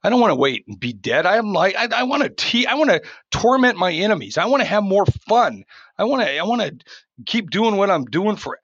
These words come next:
as long as I possibly can do it. You know why? 'Cause I love it, okay? And the way to love it is you gotta be healthy. So you gotta take care of yourself. So go to a place like Alitra. Go to some place, or I don't care where you go, but just go. And, uh, that's what I learned. Take care of you,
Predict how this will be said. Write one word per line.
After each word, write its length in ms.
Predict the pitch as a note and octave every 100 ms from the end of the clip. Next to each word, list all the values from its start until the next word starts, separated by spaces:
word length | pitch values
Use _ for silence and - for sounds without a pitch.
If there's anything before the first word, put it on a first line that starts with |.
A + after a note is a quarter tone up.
| C#3+
as 220 | C3 C3
long 420 | C#3+ F#3+ B3+ B3+
as 120 | D#3+
I 40 | D#3
possibly 420 | - F#3+ F#3 E3+
can 120 | D3+
do 80 | D3+
it. 80 | C#3+
You 60 |
know 80 | B3+
why? 200 | D4 C4
'Cause 140 | B3+ D3
I 80 |
love 400 | A#2+ B2+ D3+ F#3
it, 180 | A2+ - -
okay? 380 | A#2 A3+ C4+ B3+ - - - -
And 260 | D3+ D#3+
the 80 | D3
way 160 | D3+ A#3+
to 120 | B3
love 280 | C#3+ D#3+ G3+
it 140 | B3+
is 120 | -
you 60 | D3+
gotta 200 | E3+ F3+
be 140 | C#3
healthy. 520 | B2+ - D3 - - _
So 680 | _ - - - _ - -
you 40 |
gotta 140 | D3+ D#3
take 120 | A#2
care 160 | C3+ G#2
of 80 |
yourself. 340 | G2 - - - _ _
So 320 | - C#3 B2+ - - _ -
go 140 | G#3+
to 60 | G#3+
a 40 |
place 240 | - F3+
like 120 | C#3 B2
Alitra. 420 | A2+ A2 - -
Go 100 | B3
to 80 | B3
some 200 | G3 C#3+
place, 280 | C#3 A#2
or 160 | D#3 G3+
I 160 | G3+ B3
don't 160 | C#4
care 140 | G3 G3
where 100 | A3
you 120 | F3
go, 160 | -
but 160 | - -
just 220 | A#3+ G#3+
go. 260 | G#3+ F3+ - _ - - - - _
And, 320 | C3 C3+ B2+
uh, 180 | C3+ B2+
that's 220 | B2+ -
what 80 | D3+
I 40 | G#2
learned. 260 | A2 B2
Take 160 | G3 F#3+
care 140 | A3
of 120 | F3+
you, 260 | D#3+ G3+